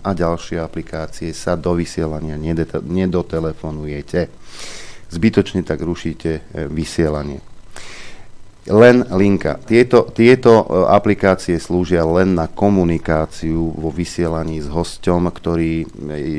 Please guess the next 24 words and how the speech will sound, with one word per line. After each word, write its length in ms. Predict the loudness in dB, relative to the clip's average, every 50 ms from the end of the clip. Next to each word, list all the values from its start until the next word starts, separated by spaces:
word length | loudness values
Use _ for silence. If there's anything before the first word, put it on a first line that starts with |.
| -4 -4 -4 -2
je 240 | 2 4 4 4 4
mimo 480 | 2 -2 -2 0 2 2 2 2 0 -4
štúdia 480 | -6 -6 -6 -6 -4 -2 -2 -2 0
Juch, 320 | 0 2 2 2 2 0 -2
tak 220 | -6 -6 -4 -2 -2
vás 160 | -4 -4 -6
poprosím, 640 | -8 -10 -10 -8 -10 -12 -12 -12 -12 -12 -14 -14 -16 -18 -18 -18 -16 -10 -4
nerušte 400 | -4 -2 -2 -4 -6 -8 -10 -10
vysielanie. 560 | -10 -10 -10 -10 -8 -8 -8 -8 -8 -10 -12 -14 -16 -20 -20 -20
Skúste 320 | -10 -6 -4 -4 -4 -4
sa 160 | -6 -8 -6 -6
dovolať 400 | -6 -6 -4 -4 -4 -4 -4 -4
normálne 400 | -4 -2 -2 -2 -2 -4 -4 -6
na 100 | -8 -6
klasickú 460 | -6 -6 -4 -4 -6 -8 -8 -8 -8
linku. 240 | -8 -6 -6 -8 -10 -10 -14 -18 -18 -10 -2
Koniec 320 | 2 4 4 4 4 4
hlásenia, 560 | 6 4 4 4 4 0 0 0 0 0 -2 -4
ďalší 400 | -2 -2 -2 -2 -2 -6 -8 -8
telefonát. 400 | -6 -6 -6 -4 -4 -4 -2 0
Nech 180 | 0 -2 0
sa 140 | -2 -4 -4
páči, 240 | -4 -4 -6 -6 -6
počúvame. 480 | -6 -4 -4 -4 -4 -4 -4 -6 -8